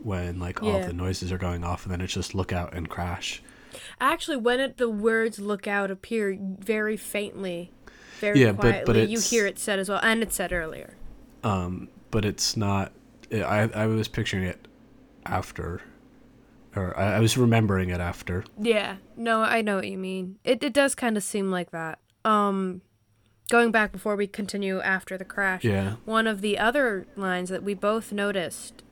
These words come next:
Speaker 2: uh, is that there are different voices that say, "You're like me."
Speaker 1: Yeah, you can cle-, you can hear, uh, Peter, uh, both Peter say it,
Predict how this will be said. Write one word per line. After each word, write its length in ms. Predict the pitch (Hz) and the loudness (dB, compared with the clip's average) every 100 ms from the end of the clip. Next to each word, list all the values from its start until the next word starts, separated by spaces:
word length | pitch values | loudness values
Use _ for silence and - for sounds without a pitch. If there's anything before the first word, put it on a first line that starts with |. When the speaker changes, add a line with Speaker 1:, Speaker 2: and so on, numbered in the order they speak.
| - | -8
Speaker 2:
uh, 220 | 196 190 | -4 -4
is 220 | - 185 190 | -4 -6 -4
that 360 | 190 185 180 - - - - - - - | -2 -2 -4 -8 -20 -20 -20 -20 -6 2
there 200 | 214 208 | 4 6
are 120 | 202 | 4
different 540 | 220 233 - 285 208 | 2 0 -2 -6 -4
voices 480 | 208 220 269 302 226 | 2 2 2 -2 -2
that 180 | 226 - | -2 -2
say, 440 | - 262 277 214 | -4 -2 0 0
"You're 300 | 202 190 220 | 0 -2 -2
like 280 | 220 202 190 | -2 -4 -4
me." 440 | 180 202 131 - - - - - - - - | -4 -4 -6 -12 -20 -20 -20 -20 -20 -20 -6
Speaker 1:
Yeah, 120 | - 113 | 2 4
you 140 | 110 | 4
can 160 | - 120 | 0 -2
cle-, 240 | 135 123 - | 0 -2 0
you 200 | 120 117 | -2 0
can 120 | 113 | 0
hear, 500 | 131 131 127 120 - | 2 4 4 2 0
uh, 400 | 113 101 95 101 - - - - - - | 0 2 2 -2 -6 -16 -20 -20 -20 -10
Peter, 440 | - 120 107 107 - - - | 0 4 4 2 -2 -14 -10
uh, 220 | 107 98 98 | -6 -4 0
both 260 | 117 110 | 0 0
Peter 280 | - 107 110 | 0 2 2
say 360 | - 110 107 104 | 0 0 2 0
it, 160 | - | -4